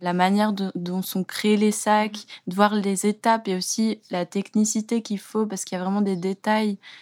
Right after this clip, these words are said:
qu'on voit pas forcément à la fin, qui sont essentiels et qui prennent du temps. Enfin, c'est vraiment un métier, euh, un savoir-faire qui est,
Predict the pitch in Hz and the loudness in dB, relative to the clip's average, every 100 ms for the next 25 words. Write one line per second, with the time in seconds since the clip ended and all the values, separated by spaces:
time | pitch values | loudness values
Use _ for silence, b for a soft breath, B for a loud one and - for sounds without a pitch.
0 | B - 190 190 190 220 208 233 - 220 | B 0 2 4 4 4 2 -2 0 2
1 | 214 190 185 - 214 214 - - 185 - | 4 2 0 0 0 0 -2 -6 -4 -2
2 | 208 - 214 - 226 226 202 185 - - | 0 0 -2 0 0 0 -2 -4 -14 -8
3 | 180 175 170 - 170 233 - b b b | -4 -4 -6 -4 -2 -2 -6 b b b
4 | _ 185 - 180 180 190 202 190 180 185 | _ -8 -4 -4 0 2 4 4 2 0
5 | 185 202 196 180 - 185 180 202 202 208 | -2 -2 -2 -4 -2 -2 0 0 0 -2
6 | - 220 214 - 185 180 | -2 -2 -2 -4 -4 -2